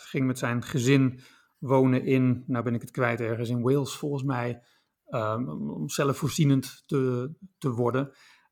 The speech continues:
Niet als een, als een recept dat iedereen moet volgen, maar meer als iets wat hij gewoon diep van binnen voelt dat hij moet doen. En, eh,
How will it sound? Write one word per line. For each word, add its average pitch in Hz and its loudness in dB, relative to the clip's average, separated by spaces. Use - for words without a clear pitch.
Niet 151 4
als 139 2
een, 135 4
als 131 -2
een 127 0
recept 135 0
dat 156 -2
iedereen 139 4
moet 127 2
volgen, 170 2
maar 139 -2
meer 135 0
als 127 -2
iets 143 -6
wat 143 -6
hij 135 -4
gewoon 123 -2
diep 143 -2
van 131 0
binnen 127 2
voelt 165 0
dat 165 -6
hij 147 0
moet 127 2
doen. 151 4
En, 131 0
eh, 123 -4